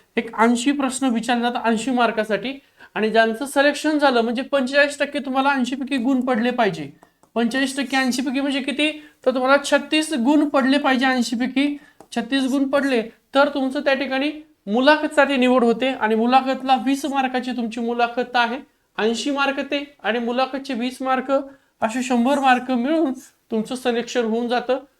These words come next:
त्यामुळे पोलीस पाटील तुम्हाला बीडमध्ये व्हायचं असेल तर आपली बॅच आजच जॉईन करून घ्या.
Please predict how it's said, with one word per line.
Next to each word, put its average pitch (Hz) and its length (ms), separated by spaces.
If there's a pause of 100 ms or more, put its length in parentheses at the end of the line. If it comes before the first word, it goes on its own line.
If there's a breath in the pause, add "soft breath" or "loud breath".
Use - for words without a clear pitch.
(140)
त्यामुळे 208 220
पोलीस 240 360
पाटील 240 360
तुम्हाला 233 220
बीडमध्ये 226 460
व्हायचं 214 260
असेल 214 260
तर 240 40
आपली 226 200
बॅच 214 480
आजच 208 260
जॉईन 175 300
करून 170 200
घ्या. 107 100